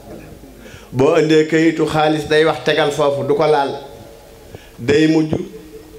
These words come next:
këyit yi ay naaf lay def, paset yi ay jàll,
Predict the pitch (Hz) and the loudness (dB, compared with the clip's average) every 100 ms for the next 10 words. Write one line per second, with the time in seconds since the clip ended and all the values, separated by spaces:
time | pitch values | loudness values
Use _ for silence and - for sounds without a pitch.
0 | - - 160 160 156 160 160 151 151 151 | -18 -2 0 2 2 0 0 0 0 0
1 | 147 139 139 139 131 - - - - - | 0 0 0 0 -2 -6 -12 -18 -20 -20
2 | - - - - - 156 160 143 147 139 | -20 -20 -20 -12 -4 0 0 0 0 0
3 | 139 131 120 | 0 0 -2